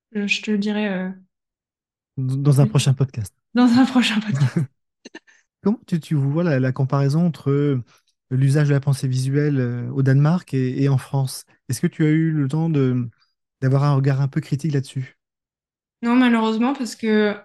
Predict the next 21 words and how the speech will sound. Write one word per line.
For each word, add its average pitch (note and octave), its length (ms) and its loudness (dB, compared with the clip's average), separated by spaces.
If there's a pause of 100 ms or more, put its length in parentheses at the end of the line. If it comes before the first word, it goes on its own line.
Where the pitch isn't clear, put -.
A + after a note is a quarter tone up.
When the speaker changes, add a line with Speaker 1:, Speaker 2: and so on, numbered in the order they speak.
(120)
Speaker 1:
euh, G#3 420 -2
comme A3 220 -4
je A3 60 -8
te A#3 80 -4
disais, A3 280 0
je A#3 60 -10
suis G#3+ 140 -6
pas A3 640 -6
encore G#3+ 340 -6
très A3 220 -10
impliquée A3 480 -6
dans, G3+ 640 -6
dans G3+ 220 -8
le, F#3 400 -10
le F#3+ 160 -20
réseau G#3 240 -4
des G#3+ 100 -2
facilitateurs G3+ 680 -8
graphiques, G3+ 460 -8
euh, F#3+ 160 -6
danois. G#3+ 540 2